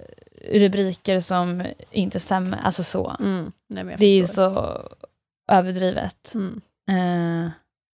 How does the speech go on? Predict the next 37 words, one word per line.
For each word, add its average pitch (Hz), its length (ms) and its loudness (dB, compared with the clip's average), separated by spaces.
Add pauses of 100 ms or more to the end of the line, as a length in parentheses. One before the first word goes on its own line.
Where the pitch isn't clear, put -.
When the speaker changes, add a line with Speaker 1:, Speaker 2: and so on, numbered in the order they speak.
(240)
Speaker 1:
det 196 100 4
var 262 240 6
alltså 220 300 0
så 214 120 0
här, 185 200 4
ja. 285 300 0 (1160)
Speaker 2:
Ja. 294 320 4 (180)
Speaker 1:
Ja. 311 380 6 (120)
Speaker 2:
Det 269 160 4
var 269 60 6
lite, 349 200 2
vi 285 140 -2
ville 294 160 -2
bara 320 300 6
ha 254 100 2
en 233 60 0
liten 226 220 -6 (160)
life 202 460 0
update - 560 -6
avsnitt. 202 480 -4
Jag 226 100 -2
tycker 262 180 -2
att 254 60 0
vi 262 60 2
ändå 240 180 0
har 214 60 -2
tjatat 208 340 -4
på 202 100 -2
bra 202 320 4
här 226 180 2
i 208 60 -2
snart 202 240 -4
femtio 185 420 -2
minuter. 180 320 -4
Speaker 1:
Har 220 100 6
vi 233 100 6
s-, - 160 -6